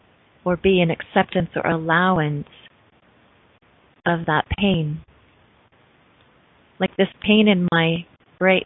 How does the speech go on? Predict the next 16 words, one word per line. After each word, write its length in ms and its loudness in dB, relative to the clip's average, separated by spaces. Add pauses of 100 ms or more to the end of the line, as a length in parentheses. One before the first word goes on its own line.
(120)
hip, 240 4 (1120)
you 100 -4
know, 100 0
I 100 2
have 100 -2
a 160 -4
big 320 6 (180)
story 380 2
about 380 -2
that, 260 0 (2250)
right? 360 0 (960)
Big 100 2 (140)
story 420 6
about, 480 2
you 80 -6
know, 460 -4